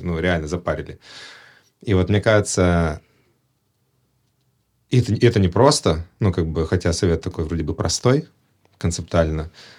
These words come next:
Как я могу постепенно впускать, э, больше говорить друг с другом про эмоции, сделать какой-то ритуал, может быть, с утра,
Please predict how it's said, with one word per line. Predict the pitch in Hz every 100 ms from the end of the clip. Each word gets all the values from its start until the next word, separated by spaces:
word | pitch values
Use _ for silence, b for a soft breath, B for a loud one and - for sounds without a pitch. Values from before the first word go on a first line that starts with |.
| B B -
Как | 131 127 120
я |
могу | 98 90 113
постепенно | 165 104 - 87 107 120 113 95 85 80
впускать, | - 98 - 101 90 -
э, | 85 82 80 80 76 76 73 73 - -
больше | - 82 113 -
говорить | 92 98 95
друг | 90
с |
другом | 101 90 85
про | -
эмоции, | 85 113 160 - 82 85
сделать | 107 101
какой-то | 101 98 87
ритуал, | 87 92 101 117 - -
может | 87 85
быть, | 82
с | -
утра, | 85 90 95 101